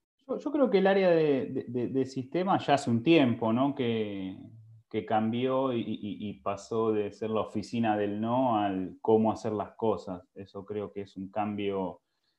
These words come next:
Eh, a, a mí me gusta decir que sistemas es el core business, ¿no? Tenemos que estar ahí, tenemos que entender del negocio, tenemos que, este, entender la realidad del productor, entender que lo que para nosotros quizás es,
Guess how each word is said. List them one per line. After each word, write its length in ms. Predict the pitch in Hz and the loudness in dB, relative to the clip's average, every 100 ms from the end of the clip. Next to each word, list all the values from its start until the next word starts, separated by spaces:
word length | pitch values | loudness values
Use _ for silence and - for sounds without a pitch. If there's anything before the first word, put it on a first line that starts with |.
| _ | _
Eh, 240 | 98 95 90 | -6 -6 -2
a, 180 | 107 120 | 0 2
a 20 | |
mí 60 | 127 | 4
me 120 | 131 | 4
gusta 200 | 117 120 | 2 2
decir 300 | 107 127 - | 0 0 -4
que 80 | 110 | -6
sistemas 480 | 95 - 120 113 | -8 -4 -2 -2
es 60 | - | -2
el 120 | 101 | -6
core 200 | 95 95 | -2 -2
business, 520 | 107 107 87 90 - | 0 -2 -4 -12 -14
¿no? 300 | 95 98 110 107 | -14 -12 -12 -10
Tenemos 320 | 95 95 98 | -8 -8 -10
que 80 | 95 | -12
estar 220 | - 92 | -8 -4
ahí, 240 | 101 117 | -2 -2
tenemos 320 | 104 98 101 | -4 -6 -6
que 80 | - | -8
entender 480 | 98 98 98 104 104 | -8 -6 -4 -4 -4
del 160 | 98 98 | -4 -4
negocio, 600 | 98 107 110 - 107 95 | -4 -2 -4 -4 -6 -6
tenemos 440 | 98 98 98 95 | -6 -6 -6 -10
que, 280 | - 95 92 _ _ _ | -10 -10 -10 _ _ _
este, 320 | 90 - 95 | -14 -8 -8
entender 420 | 95 95 98 104 | -4 -4 -2 -2
la 180 | 104 98 | -2 -4
realidad 420 | 98 92 95 101 | -4 -6 -4 -4
del 160 | 98 95 | -4 -6
productor, 720 | 98 95 87 - 110 110 104 | -6 -6 -8 -2 2 2 2
entender 560 | 95 95 92 98 98 95 | -4 -8 -6 -4 -4 -6
que 380 | 95 90 85 - | -4 -4 -4 -8
lo 120 | - 98 | -10 -8
que 120 | 92 | -6
para 200 | 95 95 | -4 -2
nosotros 500 | 95 - 107 - 95 | -4 -6 -8 -6 -10
quizás 340 | 98 - 104 - | -14 -20 -18 -14
es, 280 | 92 - | -14 -14